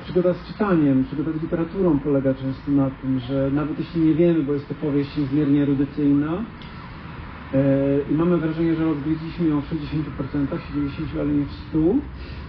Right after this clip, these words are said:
no to działa nas, na nas jednak jakaś magia, działa na nas jakaś aura. Poczucie, że mamy do czynienia z czymś, z, z jakąś rzeczywistością, która ma jakąś swoją podszewkę, jakąś stronę, jakieś wnętrze, które jest głębokie, rozbudowane.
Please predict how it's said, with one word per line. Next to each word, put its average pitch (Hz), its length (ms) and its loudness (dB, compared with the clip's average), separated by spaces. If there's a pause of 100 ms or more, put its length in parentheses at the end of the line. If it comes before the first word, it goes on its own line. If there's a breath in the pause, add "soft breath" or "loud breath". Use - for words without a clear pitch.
(220 loud breath)
no 170 220 6
to 175 120 -4
działa 175 300 2
nas, 170 240 -2
na 170 100 2
nas 165 180 -2
jednak 160 220 -4
jakaś 165 260 -4
magia, 135 360 0 (120)
działa 143 200 0
na 139 160 4
nas 139 160 -2
jakaś 135 180 -4 (100)
aura. 135 340 2 (420)
Poczucie, 151 300 -2
że 139 80 -2
mamy 147 200 4
do 135 60 0
czynienia 143 360 2
z - 160 -12
czymś, 143 220 0 (800)
z, 131 180 -2 (400)
z - 20 -4
jakąś 151 220 -2
rzeczywistością, 139 720 -2
która 170 160 0
ma 160 160 2
jakąś 160 220 -2
swoją 156 400 -2
podszewkę, 170 580 -4
jakąś 156 260 -2
stronę, 160 380 2
jakieś 135 180 -2
wnętrze, 143 560 2
które 143 300 0
jest 135 120 0
głębokie, 143 480 2
rozbudowane. 139 800 0